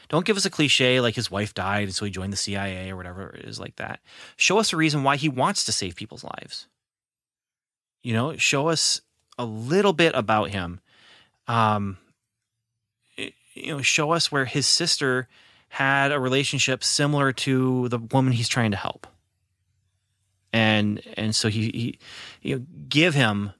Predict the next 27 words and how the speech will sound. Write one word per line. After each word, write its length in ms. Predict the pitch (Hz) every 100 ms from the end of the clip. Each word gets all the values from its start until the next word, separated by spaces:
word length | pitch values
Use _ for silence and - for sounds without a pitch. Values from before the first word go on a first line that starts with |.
| _ _ _ _
something 420 | - - 165 156 120
more 180 | 107 101
than 100 | 95
just, 300 | 101 95 - -
"I'm 140 | 95
a 40 |
good 200 | 131 160 120
guy 340 | 160 147 135
and 140 | 113
I'm 120 | 107 107
cool 400 | - 160 127 107
and 80 |
I 40 | 101
do 140 | 110
the 80 | 117
right 180 | 117 104
thing 280 | - 123 110
and 60 |
I'm 80 | 101
really 160 | 101 95
good 180 | 98 92
at 180 | 87
it." 120 | - - _ _ _ _ _ _ _ _ _ _ _ _ _ _ _ _ _ _ _
We 100 | 101
want 220 | 101 92
more. 180 | - - _ _ _ _ _ _ _ _ _ _ _ _ _ _ _ _ _ _ _ _ _ _ _ _ _ _ _ _ - _ _ _ _ _ _ _ _ _ -
<sighs> 200 | 175 147